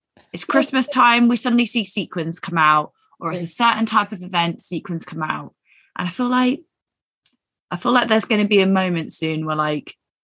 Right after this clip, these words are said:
Speaker 1: sequins kind of become more of an everyday thing. But, like, would you wear sequins to the workplace?
Speaker 2: Oh. <laughs> Oh, no. I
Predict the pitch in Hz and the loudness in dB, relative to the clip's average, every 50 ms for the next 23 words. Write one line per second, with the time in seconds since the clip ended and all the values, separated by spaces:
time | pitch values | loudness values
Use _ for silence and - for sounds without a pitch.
0 | _ - - - - - 185 - - - 175 170 170 165 160 - - - - - | _ -12 -10 -8 -4 -4 -4 -4 -4 -2 0 0 0 0 -2 -4 -8 -8 -6 -4
1 | 175 165 165 160 151 - - 160 - - 175 165 160 160 160 160 160 151 143 _ | -4 -2 -2 -4 -6 -8 -10 -8 -6 -2 -2 0 0 -2 -2 -4 -6 -8 -10 _
2 | _ _ _ _ _ _ _ _ _ _ _ _ _ _ _ _ _ _ - - | _ _ _ _ _ _ _ _ _ _ _ _ _ _ _ _ _ _ -20 -20
3 | _ _ _ - - 202 226 240 220 196 214 196 185 180 180 175 170 180 165 160 | _ _ _ 0 2 4 4 4 4 4 4 4 2 2 2 0 0 2 2 0
4 | 175 175 180 170 160 151 123 117 135 156 151 _ _ _ _ _ - 196 185 - | 0 0 0 0 0 0 -2 -4 -8 -10 -10 _ _ _ _ _ -2 0 0 0
5 | - 185 175 175 208 226 208 - - 220 220 208 208 196 196 - - - 185 - | 0 0 0 4 4 4 4 4 2 2 2 4 4 2 2 0 -4 -8 -8 -8
6 | - - 147 151 147 - - - 165 151 151 151 _ - - 165 165 156 151 - | -10 -12 -12 -12 -10 -10 -8 -6 -6 -6 -6 -8 _ -8 -4 0 0 0 -2 -4
7 | - - 87 90 - 147 139 - - - - _ _ _ _ _ _ _ _ _ | -10 -12 -12 -12 -12 -16 -16 -18 -20 -20 -20 _ _ _ _ _ _ _ _ _
8 | _ _ _ _ _ - - 170 196 226 233 208 190 180 170 170 165 160 151 143 | _ _ _ _ _ -8 -4 2 4 6 6 6 6 4 2 0 0 -2 -6 -8
9 | 147 175 180 _ _ _ _ _ _ _ _ _ _ _ _ _ _ _ _ _ | -10 -12 -14 _ _ _ _ _ _ _ _ _ _ _ _ _ _ _ _ _
10 | _ _ _ _ _ _ _ _ _ _ _ _ _ _ _ _ _ _ - - | _ _ _ _ _ _ _ _ _ _ _ _ _ _ _ _ _ _ -8 -6
11 | 277 262 226 202 170 170 175 - - 190 175 180 170 170 175 165 - 185 165 160 | -4 0 0 0 0 0 -4 -2 -2 -4 -4 -2 -4 -6 -6 -6 -8 -10 -12 -14
12 | _ _ _ _ _ _ - - _ _ _ _ _ - - - - - 285 | _ _ _ _ _ _ -20 -20 _ _ _ _ _ -20 -20 -10 -6 -6 -4